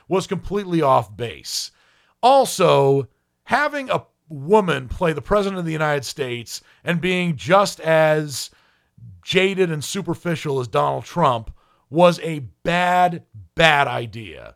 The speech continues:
because a woman as president who does not have to answer to a man would take this kind of threat seriously,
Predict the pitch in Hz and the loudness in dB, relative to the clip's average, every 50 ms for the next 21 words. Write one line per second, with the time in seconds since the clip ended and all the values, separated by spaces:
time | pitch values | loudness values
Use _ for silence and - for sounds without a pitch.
0 | _ - 156 170 175 202 196 180 175 175 175 160 - _ _ _ _ _ _ - | _ -8 -8 -2 4 4 6 6 6 4 0 -4 -8 _ _ _ _ _ _ 4
1 | 190 214 220 214 320 381 381 339 285 247 220 180 - - 190 202 185 170 143 143 | 4 4 4 4 0 0 2 0 2 2 2 0 0 0 2 4 4 4 2 -2
2 | 135 135 127 104 131 165 139 165 160 135 147 160 202 240 247 220 226 220 214 214 | -6 -8 -8 -6 -6 -4 -2 -2 -4 -4 -2 -2 0 0 2 2 2 2 0 0
3 | 208 190 190 196 196 - 170 165 - 202 185 175 165 165 160 151 131 120 117 110 | -4 -6 -4 -4 -4 -6 -8 -8 -4 -4 -2 -2 -2 -2 -2 -2 -2 -4 -6 -8
4 | 110 117 110 - _ _ _ _ _ - 151 185 240 240 233 170 - - 202 196 | -8 -10 -12 -14 _ _ _ _ _ -8 0 6 8 8 8 6 2 -2 -2 -2
5 | 175 127 156 160 - - - 160 151 147 143 139 143 139 135 131 123 - - 156 | -2 -4 -6 -6 -6 -2 0 0 0 0 -2 -4 -6 -8 -8 -10 -10 -10 -6 -4
6 | 147 139 127 - - 160 151 135 127 123 120 113 - 113 120 120 113 113 110 104 | -2 -2 -2 -4 -6 -6 -4 -4 -4 -4 -6 -8 -10 -12 -10 -10 -10 -10 -12 -14